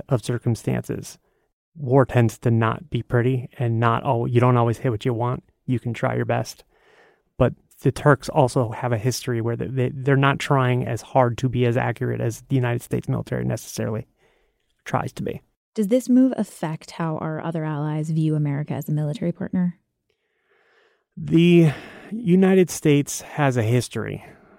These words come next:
Speaker 1: Uh, not, there, there are examples in the seventies and eighties. Uh, I mean, it, the Kurds have a history of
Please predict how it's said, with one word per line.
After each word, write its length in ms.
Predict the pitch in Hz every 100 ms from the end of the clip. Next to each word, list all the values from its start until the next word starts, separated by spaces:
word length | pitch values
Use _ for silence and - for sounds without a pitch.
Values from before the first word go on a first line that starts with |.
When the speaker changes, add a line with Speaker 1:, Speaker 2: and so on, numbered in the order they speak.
| _ -
Speaker 1:
Uh, 300 | 156 120 110
not, 220 | 104 107 -
there, 120 | 120 123 131 127
there 160 | 127
are 80 | 120
examples 520 | 113 120 127 127 117
in 80 | 117
the 80 | 107
seventies 520 | 156 151 147 139 123
and 140 | 120
eighties. 480 | 123 131 131 127 120
Uh, 260 | 123 120 -
I 40 | 139
mean, 220 | 127 123
it, 180 | - - _ _ 156 - - 180
the 180 | 139
Kurds 680 | 131 - 170 165 160 - - - _ _ _ _ _ _
have 300 | - 139 131
a 100 | 123
history 720 | 101 139 - - 127 117 113 _ _ _ _ _
of 440 | 131 117 110 107